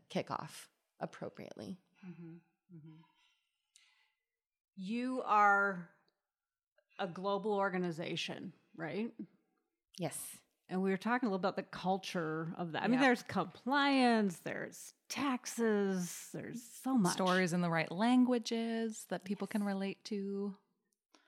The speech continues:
Speaker 1: Yeah, that's fun. And we're in a lot of different, very different countries. <laughs> We're in Korea.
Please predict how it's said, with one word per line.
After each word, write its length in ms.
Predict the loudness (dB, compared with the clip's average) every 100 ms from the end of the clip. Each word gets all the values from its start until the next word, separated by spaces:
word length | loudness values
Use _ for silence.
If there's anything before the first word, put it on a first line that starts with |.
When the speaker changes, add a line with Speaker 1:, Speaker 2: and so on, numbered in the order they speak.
| _ _ _ 2
Speaker 1:
Yeah, 280 | 6 6 2 4
that's 280 | 4 4 4
fun. 360 | 6 6 4 4
And 320 | 6 6 8
we're 300 | 10 10 10
in 500 | 8 6 8 6 2 _ _ _ _ -2
a 80 | 4
lot 240 | 6 8
of 100 | 6
different, 420 | 6 4 4 4 0 2
very 360 | 6 8 8
different 400 | 4 2 2 -2 0
countries. 640 | 0 0 4 6 6 2 -8 -18
<laughs> 160 | -6
We're 160 | 2 4
in 120 | 4
Korea. 840 | 2 2 4 6 6 6 4 0